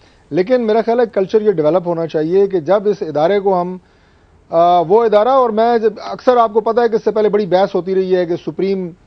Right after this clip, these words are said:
कौन है, पार्लियामेंट है या सुप्रीम कोर्ट है। उस वक्त भी हमने यही कहा कि हर इदारे का आइन के अंदर अपना एक रोल है और वो अदा कर रहा है।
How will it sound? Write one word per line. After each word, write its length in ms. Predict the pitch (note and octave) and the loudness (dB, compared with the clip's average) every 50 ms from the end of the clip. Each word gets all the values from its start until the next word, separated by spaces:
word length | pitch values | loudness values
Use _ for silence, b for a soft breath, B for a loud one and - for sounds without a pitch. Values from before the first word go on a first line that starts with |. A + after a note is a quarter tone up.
| b b b b b _ | b b b b b _
कौन 280 | - F3+ F#3 F#3+ F#3+ F#3 | -2 0 0 0 0 0
है, 180 | F#3 F3+ F3 | 0 0 0
पार्लियामेंट 560 | D#3+ E3 E3+ E3+ F3 F#3 F#3 F#3 F3+ F3+ E3 F3 | 0 0 0 0 0 0 -2 -2 -4 -4 -4 -2
है 280 | E3+ E3+ F3 E3+ E3 | -2 0 0 0 0
या 300 | D#3+ E3 E3+ F3 F3 E3+ | 2 2 2 2 2 0
सुप्रीम 500 | D3+ C#3+ D3 _ - D#3 D#3 F#3 G3 G3 | -2 -6 -12 _ -14 -8 -6 -6 -6 -2
कोर्ट 200 | F3+ G3 G3+ G#3+ | -2 -2 0 0
है। 60 | B3+ | 0
उस 160 | B3+ A#3+ - D4 | 0 0 0 -2
वक्त 120 | C#4 B3 | -4 -2
भी 140 | A#3 A#3+ A#3+ | -2 -2 -2
हमने 220 | A3 G3+ G3+ G3+ | -2 -2 -2 -4
यही 220 | G3 F3 F3 F#3 F#3 | -2 0 0 -2 0
कहा 280 | E3+ E3+ D3+ D#3 F3+ | -2 0 0 0 0
कि 140 | G#3 F#3+ G3 | -2 -2 -2
हर 200 | F3 F3 G3 G#3+ | 0 0 0 0
इदारे 400 | - E3 C#3+ D3 D#3+ F3 F#3+ F#3+ | -2 -4 -2 0 0 0 0 -2
का 280 | E3+ F3+ E3+ F3+ F#3+ F3 | -2 0 0 0 0 0
आइन 260 | D#3+ D#3 F3+ G3 F#3 | -2 -4 -6 -6 -6
के 80 | F#3 | -8
अंदर 180 | E3+ E3 F#3+ F3 | -4 -2 -2 -2
अपना 300 | E3 D#3 - F3 F3+ F3+ | -2 -4 -6 -6 -6 -4
एक 100 | E3 C#3+ | -4 -4
रोल 240 | C#3+ D3 E3+ F#3+ G3 | -2 -2 0 0 0
है 60 | G3 | 0
और 60 | F#3 | 0
वो 120 | F3 F#3 F3 | 0 -2 -2
अदा 200 | D#3 D3 D3+ D3+ | 0 0 -2 -2
कर 200 | C#3 C#3 B2 A#2+ | -2 -6 -10 -10
रहा 120 | A#2+ A#2 | -10 -12
है। 100 | A2+ A#2 | -14 -16